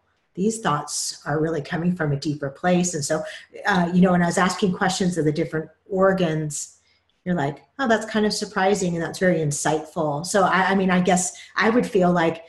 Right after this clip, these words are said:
if people start with that, it's, it's a great starting off point.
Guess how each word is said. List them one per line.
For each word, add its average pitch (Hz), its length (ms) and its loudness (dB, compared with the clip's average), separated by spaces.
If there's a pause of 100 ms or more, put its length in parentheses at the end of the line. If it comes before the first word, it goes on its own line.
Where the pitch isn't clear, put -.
(300)
if 208 140 -2
people 208 280 0
start 208 360 0
with 180 180 -2
that, 185 560 0
it's, - 460 -10
it's 180 120 -8
a 202 40 0
great 180 480 2
starting 180 420 2
off 160 300 -2
point. 156 520 -8